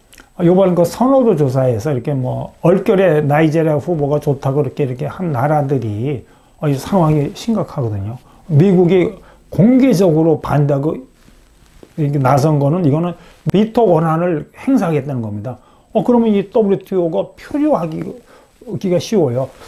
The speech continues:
어, 그렇기 때문에 이제 약간 뒤로 물러서는 거죠. 아, 내가 무슨 뭐 나이제리아 후보를 지지하겠다고 하는 거다. 이제 선호, 조금 낫다고, 한국 후보보다 낫다고 얘기한 거야. 근데 뭐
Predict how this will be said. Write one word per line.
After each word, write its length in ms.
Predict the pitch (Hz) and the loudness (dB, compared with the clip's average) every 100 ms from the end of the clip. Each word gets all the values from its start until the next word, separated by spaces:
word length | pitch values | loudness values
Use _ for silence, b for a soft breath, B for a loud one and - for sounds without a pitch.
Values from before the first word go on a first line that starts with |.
| B - | B -6
어, 80 | |
그렇기 220 | 139 175 170 | -2 0 0
때문에 300 | 160 175 170 | -4 -4 -4
이제 120 | - | -6
약간 220 | - 180 | -6 -4
뒤로 220 | - 185 | 0 2
물러서는 440 | 208 165 160 127 117 | 2 2 0 -2 -4
거죠. 180 | 113 113 B - | -6 -12 B -12
아, 80 | 180 | -4
내가 300 | 196 131 247 | -2 0 2
무슨 300 | 220 285 214 | 2 2 2
뭐 260 | 185 190 B B B - | 2 0 B B B -2
나이제리아 680 | 117 160 165 175 165 165 | 2 2 2 2 2 -2
후보를 480 | - - 180 151 220 | -4 -4 -2 -2 -4
지지하겠다고 800 | - 208 220 240 233 202 - 233 | -4 -2 0 2 2 0 -2 -2
하는 120 | 254 | -2
거다. 180 | 175 175 | -4 -4
이제 200 | 185 196 | -4 -6
선호, 800 | - - 285 320 233 113 135 151 | -10 -2 0 2 0 -2 -4 -6
조금 240 | 240 220 180 | -6 -4 -4
낫다고, 600 | - - - 208 185 202 | -6 -10 -6 -4 -2 -4
한국 320 | 185 202 190 | -2 -2 -2
후보보다 300 | 180 165 185 | -2 -4 -6
낫다고 600 | 120 - - 214 185 233 | -8 -12 -8 -6 -4 -4
얘기한 340 | 214 - 185 | -4 -4 -6
거야. 140 | 123 151 | -6 -4
근데 240 | 220 247 | -2 -2
뭐 200 | 240 | -2